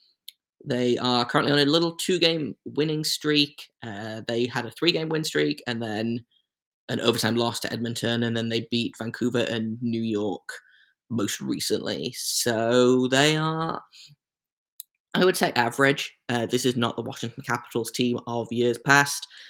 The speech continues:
that, you know, have come into Nationwide and just ruined everything. So, uh, I think the Blue Jackets are in with a, they're in with a chance.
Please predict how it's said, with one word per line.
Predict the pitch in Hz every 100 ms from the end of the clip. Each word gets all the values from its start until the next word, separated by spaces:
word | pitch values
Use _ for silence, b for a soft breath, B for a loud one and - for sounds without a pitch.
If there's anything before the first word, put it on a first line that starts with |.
| B 135
that, | 120 117 - -
you | -
know, | 117 110 104 -
have | 120 110 104 _ _ _ _ -
come | -
into | 117 117
Nationwide | 120 120 120 117 120 120
and | 120 120
just | 117 -
ruined | 113 120 123 123 123 123 - b b b _ _ _ _ -
everything. | 131 135 139 131 131 135 -
So, | - - 117 113 117
uh, | 117 120 117 -
I |
think | - 208 - - -
the | 202
Blue | 202 220
Jackets | 226 220 214
are |
in | 214
with | 214 214
a, | 208 208 -
they're | 175
in | 214
with | 214
a |
chance. | 196 - - -